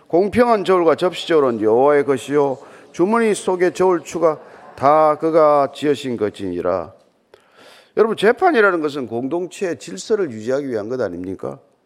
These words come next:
예. 근데 하나님의 말씀이 있으면, 그러면 왕이 재판을 어떻게 하든 말씀에 따라 재판하는 거니까 공정한 재판이 되겠죠. 이를 그르치지 않-,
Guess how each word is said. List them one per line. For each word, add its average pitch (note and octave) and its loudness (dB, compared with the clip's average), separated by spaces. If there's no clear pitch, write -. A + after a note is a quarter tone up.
예. C2+ -12
근데 F3 -2
하나님의 A#3+ 0
말씀이 F3 0
있으면, F3 -6
그러면 D#4 -2
왕이 D#3+ 0
재판을 E3+ -6
어떻게 C3+ -8
하든 D#3 -8
말씀에 B2 -6
따라 - -6
재판하는 E3 -8
거니까 F2+ -8
공정한 D3+ -2
재판이 G#2 -10
되겠죠. D#2 -10
이를 C#3+ -4
그르치지 - -8
않-, C#2 -10